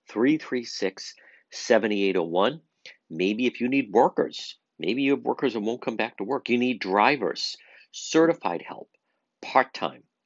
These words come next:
full-time, maybe weekend work. You need the professionals at Mega Professionals. Let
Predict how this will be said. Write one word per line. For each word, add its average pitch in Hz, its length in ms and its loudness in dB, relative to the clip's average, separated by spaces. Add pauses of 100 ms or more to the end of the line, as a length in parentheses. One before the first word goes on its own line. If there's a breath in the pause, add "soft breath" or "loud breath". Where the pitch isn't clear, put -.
(180)
full-time, 139 540 2 (180)
maybe 170 200 0
weekend 117 540 -2
work. - 320 -12 (760 soft breath)
You 120 280 2
need 113 460 -2 (140)
the - 60 -8
professionals 90 800 -2
at 90 200 -6
Mega 95 340 -8
Professionals. - 640 -8
Let 113 320 2